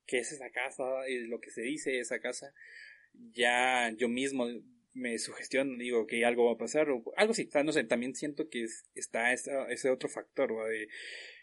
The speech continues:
de tú mismo sugestionarte, porque tu mente tiene mucho poder sobre tu cuerpo.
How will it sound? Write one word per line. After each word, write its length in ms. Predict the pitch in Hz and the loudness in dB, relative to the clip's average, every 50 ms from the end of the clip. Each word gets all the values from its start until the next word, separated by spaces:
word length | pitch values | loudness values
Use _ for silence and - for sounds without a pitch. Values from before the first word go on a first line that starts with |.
| _ _ _ | _ _ _
de 100 | - 123 113 | 2 2 2
tú 220 | - - - 143 | 2 4 4 4
mismo 240 | 131 147 151 156 165 | 6 6 4 4 2
sugestionarte, 560 | 151 - 143 127 113 - 120 117 170 175 160 | 0 0 0 -2 0 0 2 2 4 4 4
porque 160 | 123 117 113 | 0 0 -4
tu 100 | - - | -4 -4
mente 300 | 113 110 123 135 139 147 | 0 0 0 0 2 0
tiene 220 | 139 110 123 120 120 | -2 -2 -2 -4 -4
mucho 200 | 127 120 113 127 | -4 -4 -4 -2
poder 200 | 113 113 113 117 | 0 2 2 2
sobre 200 | 113 135 120 113 | 2 2 -4 -4
tu 100 | - 113 | -4 -2
cuerpo. 400 | 110 113 - - - - - - | 2 2 2 2 -2 -12 -18 -18